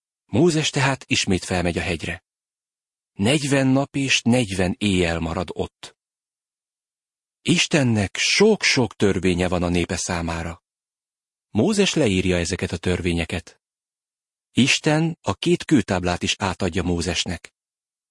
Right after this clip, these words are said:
Ezekre maga Isten írta fel a tíz törvényt, melyeket az egész nép előtt kihirdetett. Ezt tíz parancsolatnak hívják. A tíz parancsolat fontos törvényeket tartalmaz.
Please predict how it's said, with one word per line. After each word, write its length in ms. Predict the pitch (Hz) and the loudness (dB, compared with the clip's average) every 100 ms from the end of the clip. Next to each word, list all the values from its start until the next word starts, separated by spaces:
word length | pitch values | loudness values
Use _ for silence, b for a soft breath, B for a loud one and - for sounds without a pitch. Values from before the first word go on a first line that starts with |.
| _ _ _ | _ _ _
Ezekre 480 | - 110 101 110 107 | -4 -2 0 -2 0
maga 380 | 95 143 151 139 | 2 2 2 -2
Isten 420 | - 226 - 139 123 | 0 0 2 2 4
írta 300 | 104 - 98 | 2 0 -2
fel 160 | 104 | -2
a 80 | 95 | -2
tíz 260 | - 98 - | -2 -4 -2
törvényt, 500 | 104 95 92 87 - | -2 0 0 -2 0
melyeket 380 | 110 120 139 | 0 0 0
az 160 | 135 127 | -2 -2
egész 440 | - 214 180 147 - | -2 -2 2 0 2
nép 260 | 131 117 | 2 2
előtt 420 | - 101 92 - - | 0 0 0 -2 -4
kihirdetett. 880 | 104 90 90 87 90 87 - - - _ _ _ _ _ _ _ _ _ | -4 0 0 0 -4 -6 -8 -20 -20 _ _ _ _ _ _ _ _ _
Ezt 500 | - 156 185 - - _ _ _ | -2 2 2 -2 -14 _ _ _
tíz 280 | 226 190 - | 2 2 0
parancsolatnak 760 | 104 95 90 98 90 92 85 | 0 0 0 -2 -2 -2 -4
hívják. 640 | - 87 85 82 - - _ _ _ _ _ _ _ _ _ _ _ _ _ _ | -4 -4 -4 -6 -10 -18 _ _ _ _ _ _ _ _ _ _ _ _ _ _
A 140 | - 98 | -10 -2
tíz 280 | - 208 - | 2 2 2
parancsolat 640 | 170 151 - 131 107 - | 2 2 2 0 0 -6
fontos 500 | - 240 214 120 98 | -2 2 2 0 0
törvényeket 640 | 104 90 85 87 95 87 | 0 0 0 0 -2 -4
tartalmaz. 720 | - 87 - 90 87 85 - | -4 -4 -4 -4 -2 -4 -8